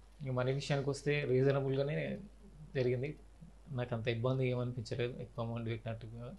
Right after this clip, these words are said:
So నేను టోటల్గా ఫుల్ సాటిస్ఫై అవుతూ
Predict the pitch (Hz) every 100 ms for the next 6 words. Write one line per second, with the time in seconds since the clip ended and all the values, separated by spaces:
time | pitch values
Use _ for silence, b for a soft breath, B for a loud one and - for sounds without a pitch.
0 | - - - 131 113 117 113 110 104 -
1 | - 123 120 123 131 123 107 - - -
2 | - - - - 135 143 135 120 113 123
3 | 123 -